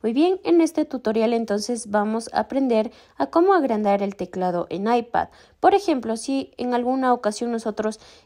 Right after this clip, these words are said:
estamos escribiendo normalmente y presionamos algo que no debemos y automáticamente, pues, el teclado se vuelve chiquito, de esta manera, por ejemplo, mira, está así. Entonces,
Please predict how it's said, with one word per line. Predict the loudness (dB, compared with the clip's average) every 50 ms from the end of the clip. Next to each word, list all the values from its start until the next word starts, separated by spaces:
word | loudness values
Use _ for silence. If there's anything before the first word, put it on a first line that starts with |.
| _ -14
estamos | -10 -2 2 2 2 2 2 -2 -4 -6
escribiendo | -10 -12 -8 -6 -4 -2 -2 -2 -2 -2 -2 -2
normalmente | -2 -2 -2 -2 -4 -4 -4 -2 -2 -2 -2 -2 -2 -4 -4 -6
y | -10 -10 -6
presionamos | -4 -4 -4 -2 -2 -2 -2 -2 -2 -2 -2 -2 -4 -4 -2
algo | -2 -2 -2 -2 -4 -6
que | -6 -6
no | -6 -6 -4
debemos | -4 -2 0 0 0 0 -2 -4 -6 -8 -20 -20 -18 _ -8
y | -6
automáticamente, | -6 -4 -4 -2 -2 -2 -2 -4 -4 -2 -2 -2 0 -2 -2 -4 -6
pues, | -4 -2 -2 -2 -2 -4 -8 -16 -20 -18 _ -8
el | -8 -4
teclado | -4 -4 -2 0 2 2 2 2
se | 0 -4 -6
vuelve | -4 -4 -2 -2 -4 -4
chiquito, | -6 -10 -8 -6 0 2 2 2 2 0 -8
de | -6 -4 -4
esta | -4 -4 -4
manera, | -4 -2 -2 -2 -4 -4 -4
por | -4 -6
ejemplo, | -6 -6 -8 -8 -8 -8
mira, | -6 -6 -6 -6
está | -8 -8 -8 -10
así. | -6 -4 -4 -4 -4 -6 _ _ _ -20 _ _ -20 _ _
Entonces, | -6 -4 -2 -2 -2 -4 -6 -8